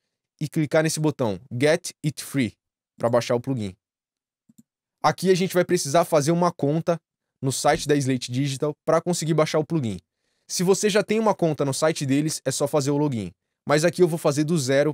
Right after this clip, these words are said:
pra mostrar pra quem ainda não tem uma conta como cadastrar, beleza? Então vamos lá. Aqui a gente pode fazer o login na mão, no caso colocar o e-mail e criar uma senha ali, ou pode fazer o login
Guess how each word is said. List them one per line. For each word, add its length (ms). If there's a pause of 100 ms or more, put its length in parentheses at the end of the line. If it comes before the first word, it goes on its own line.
pra 120
mostrar 380
pra 160
quem 140
ainda 220
não 160
tem 160
uma 160
conta 360 (180)
como 200
cadastrar, 540 (160)
beleza? 380 (120)
Então 220
vamos 200
lá. 180 (320)
Aqui 260
a 40
gente 220
pode 240
fazer 260
o 60
login 400 (300)
na 160
mão, 280
no 200
caso 280
colocar 300
o 60
e-mail 400
e 40
criar 220
uma 180
senha 340
ali, 240 (680)
ou 160
pode 280
fazer 240
o 40
login 420